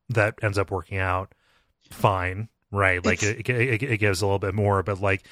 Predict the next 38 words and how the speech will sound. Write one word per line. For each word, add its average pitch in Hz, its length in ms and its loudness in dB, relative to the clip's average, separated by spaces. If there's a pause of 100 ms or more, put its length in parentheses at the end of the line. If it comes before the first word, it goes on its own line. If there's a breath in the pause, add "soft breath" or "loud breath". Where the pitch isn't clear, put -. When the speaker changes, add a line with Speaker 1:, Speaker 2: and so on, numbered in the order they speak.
(160 loud breath)
Speaker 1:
he 180 160 4
is 139 140 2
very 127 280 2
much, 104 400 -2
like, 98 260 0
what 104 140 0
is 95 100 0
it, 98 120 -4
T 101 140 -4
V 90 120 -8
Trope 95 220 -2
says, 95 200 -2
dwarfed 95 760 -2
or 127 100 2
something? 139 460 0
Like, 101 320 -2 (280 loud breath)
he 151 200 0
dies 107 560 2
in 107 80 -2
order 98 240 -2
to 95 80 -8
show 101 260 0
that 98 140 -2
a 95 80 -2
new 95 200 -6
villain 90 360 -2
is 85 140 -6
incredibly 90 480 -6
powerful, - 680 -16 (460 soft breath)
right? 101 320 2
Speaker 2:
Yeah, 190 400 2
it's, 185 340 -4
it's 202 240 -2
not 226 300 -2
more 156 260 2
dignified, 110 840 0
but 110 100 4
it's 98 220 -2